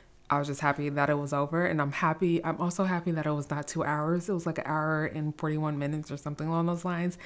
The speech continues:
It still felt super, super long watching it, but it in reality was not that long.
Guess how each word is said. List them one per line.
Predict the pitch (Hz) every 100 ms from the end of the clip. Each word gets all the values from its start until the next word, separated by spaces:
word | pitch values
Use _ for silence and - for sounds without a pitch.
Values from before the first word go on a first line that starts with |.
| - -
It | 185
still | - 214 208
felt | 208 170 -
super, | - 165 165
super | 165 170 170
long | 151 151 151 147
watching | 139 135 160
it, | 165 165
but | 160 147
it | 147 -
in | 156 151
reality | 151 151 147 151 151
was | 147 143
not | 151 143 -
that | - 160 151
long. | 151 156